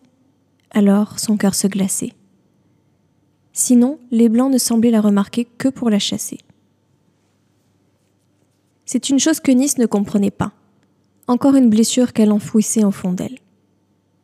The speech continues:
Un dimanche de printemps, pour remercier des personnes qui l'avaient soutenue, Eunice donna un concert à la bibliothèque de Tryon.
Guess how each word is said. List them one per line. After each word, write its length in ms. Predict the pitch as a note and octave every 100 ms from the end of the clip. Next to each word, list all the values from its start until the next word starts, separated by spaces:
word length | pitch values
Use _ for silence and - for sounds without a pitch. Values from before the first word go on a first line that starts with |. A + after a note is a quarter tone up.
| _ _ _ _ _ _ _ _ -
Un 120 | G#3+
dimanche 360 | G#3 A3+ D#4 A#3+
de 80 |
printemps, 480 | G3 G#3+ F#3+ - A#3
pour 160 | - G3+
remercier 400 | F#3 F#3+ - B3
des 80 | G3
personnes 420 | E3+ - A3+ A3+
qui 140 | -
l'avaient 180 | F#3 F#3
soutenue, 540 | F#3 F#3 - F#3 G3+ - _ _ _ _ _ _ _ -
Eunice 440 | B3 B3 E4+ -
donna 240 | G#3+ A3+ C4
un 140 | G#3+
concert 360 | G#3 G#3 C#4 C4
à 60 |
la 80 | G#3
bibliothèque 500 | G3+ G3 G#3 G3 B3
de 80 | A3+
Tryon. 500 | - - F3+ D3+